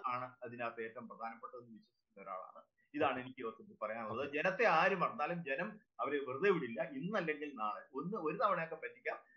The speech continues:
Speaker 1: രണ്ട് തവണ പറ്റിക്കാം, പക്ഷെ മൂന്ന് തവണയും പറ്റിക്കാം എന്ന് ആരും വിചാരിക്കേണ്ടതില്ല എന്ന് മാത്രമാണ് എനിക്ക് ഈ അവസരത്തിൽ
Speaker 2: യെസ്.
Speaker 1: പറയാനുള്ളത്.
Speaker 2: വളരെ ശക്തവും വ്യക്തവുമായിട്ടുള്ള ഒരു, ഒരു concluding point ആണ്, ആ, ഡോക്ടർ ജോസൂട്ടി ജെ ഒഴികയിൽ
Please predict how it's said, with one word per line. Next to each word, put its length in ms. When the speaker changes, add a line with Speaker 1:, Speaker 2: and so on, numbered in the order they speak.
Speaker 1:
രണ്ട് 240
തവണ 200
പറ്റിക്കാം, 400
പക്ഷെ 180
മൂന്ന് 440
തവണയും 240
പറ്റിക്കാം 320
എന്ന് 360
ആരും 240
വിചാരിക്കേണ്ടതില്ല 680
എന്ന് 120
മാത്രമാണ് 400
എനിക്ക് 200
ഈ 40
അവസരത്തിൽ 300
Speaker 2:
യെസ്. 100
Speaker 1:
പറയാനുള്ളത്. 280
Speaker 2:
വളരെ 200
ശക്തവും 400
വ്യക്തവുമായിട്ടുള്ള 760
ഒരു, 200
ഒരു 240
concluding 520
point 260
ആണ്, 220
ആ, 360
ഡോക്ടർ 200
ജോസൂട്ടി 340
ജെ 120
ഒഴികയിൽ 320